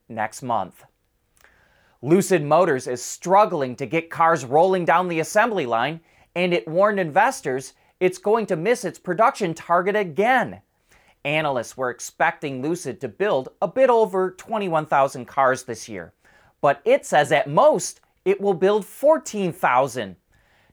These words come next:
Not only did that disappoint investors,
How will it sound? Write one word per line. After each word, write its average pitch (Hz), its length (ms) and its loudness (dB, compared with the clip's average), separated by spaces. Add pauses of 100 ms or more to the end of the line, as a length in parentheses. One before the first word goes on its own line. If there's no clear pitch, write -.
Not 147 320 0
only 165 340 2
did 147 240 -2
that 120 240 2
disappoint 147 560 -4
investors, 123 680 -2